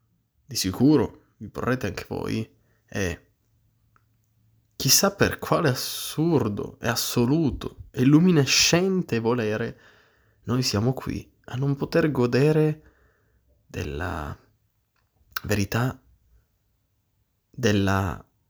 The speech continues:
sensazione di soddisfazione eterna.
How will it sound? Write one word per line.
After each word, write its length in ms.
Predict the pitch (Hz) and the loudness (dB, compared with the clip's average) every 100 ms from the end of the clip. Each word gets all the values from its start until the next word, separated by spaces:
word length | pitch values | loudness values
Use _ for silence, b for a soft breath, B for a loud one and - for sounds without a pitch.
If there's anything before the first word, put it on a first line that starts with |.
| _ _ _ _ _ _ _ _ _ | _ _ _ _ _ _ _ _ _
sensazione 880 | - - 135 131 123 - - 135 139 | -2 0 0 -2 0 2 2 2 0
di 100 | 110 | -2
soddisfazione 880 | 104 107 113 - 110 - 107 113 110 | -4 -6 -6 -6 -2 -2 -2 -4 -6
eterna. 760 | - - 87 - - - - | -8 -8 -8 -8 -12 -12 -12